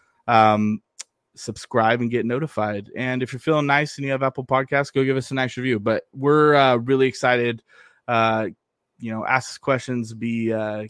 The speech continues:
getting into the postseason hot stove talks, uh, here soon. But exciting baseball too. Um, you know, we're almost to the L C S phase of the postseason, so it's a good time to be a baseball fan.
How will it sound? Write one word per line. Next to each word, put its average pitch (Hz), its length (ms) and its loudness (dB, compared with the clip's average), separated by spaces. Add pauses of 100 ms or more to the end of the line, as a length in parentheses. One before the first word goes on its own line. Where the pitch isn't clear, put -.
getting 113 400 -8 (420)
into 120 300 -8
the 113 100 -6
postseason 120 580 -4
hot 113 220 -4
stove 107 240 -4
talks, - 440 -6 (100)
uh, 110 220 -4
here 110 200 -2
soon. 117 340 -4
But 110 180 -2
exciting 170 400 4
baseball 165 380 2
too. 135 380 0 (460)
Um, 110 580 -2
you 110 120 -6
know, 107 120 -6
we're 110 240 -6
almost 123 320 -4
to 135 80 -6
the 117 320 0
L 123 160 -2
C 120 280 -6
S - 400 -6 (100)
phase 120 340 -6
of 113 60 -8
the 110 60 -8
postseason, 135 580 -8
so 110 440 -6 (100)
it's - 100 -20
a - 20 -20
good 135 140 -8
time 143 120 0
to 143 40 -4
be 143 60 -2
a 139 40 -2
baseball 139 300 0
fan. 101 220 -6